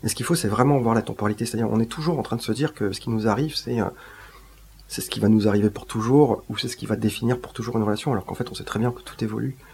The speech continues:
et que tout change, et que tout passe. Et accepter ça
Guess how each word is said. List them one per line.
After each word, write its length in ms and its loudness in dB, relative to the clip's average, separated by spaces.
et 60 -2
que 100 -8
tout 140 -10
change, 280 2
et 40 -2
que 100 -6
tout 100 -14
passe. 340 -2
Et 240 2
accepter 380 6
ça 340 6